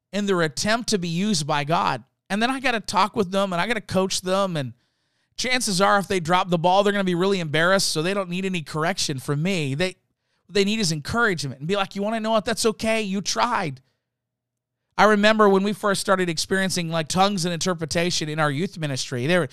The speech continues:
there'd be students that would start and then they'd get really overwhelmed and they wouldn't be able to finish the interpretation. They start crying really hard. And then afterwards,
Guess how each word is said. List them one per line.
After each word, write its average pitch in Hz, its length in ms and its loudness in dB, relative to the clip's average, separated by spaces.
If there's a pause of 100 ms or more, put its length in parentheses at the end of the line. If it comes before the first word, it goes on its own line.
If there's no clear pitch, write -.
(380)
there'd 185 160 0
be 175 100 -2
students 226 380 0
that 175 140 0
would 151 100 -6
start 208 460 4
and 170 100 -2
then 180 140 -2
they'd 175 180 -2
get 180 220 0
really 185 520 0
overwhelmed 196 840 4
and 151 200 -2
they 196 140 0
wouldn't 208 220 -2
be 185 120 0
able 202 300 2
to 170 180 0
finish 220 380 -2
the 208 160 -6
interpretation. 196 680 -4
They 202 100 -2
start 202 300 -4
crying 202 360 0
really 196 200 -4
hard. 190 340 -2
And 180 100 -4
then 190 80 -4
afterwards, 214 640 -2